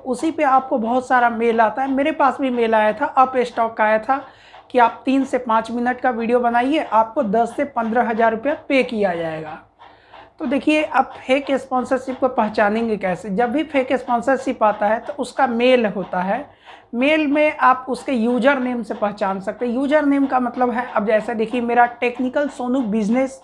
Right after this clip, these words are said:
the rate of gmail dot com, ये पता लग रहा है ना कि टेक्निकल सोनू का बिजनेस आईडी है।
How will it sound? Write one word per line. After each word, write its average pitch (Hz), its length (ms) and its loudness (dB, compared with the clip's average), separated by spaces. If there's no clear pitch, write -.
the 247 120 4
rate 240 260 2
of 277 220 -2
gmail 214 400 0
dot 190 260 2
com, 170 180 -6
ये 285 140 -6
पता 262 300 -4
लग 262 180 2
रहा 233 120 4
है 269 80 -4
ना 349 80 -4
कि 311 180 -4
टेक्निकल 262 500 -2
सोनू 254 280 -2
का 262 140 0
बिजनेस 226 460 -2
आईडी 185 280 -2
है। 160 220 -10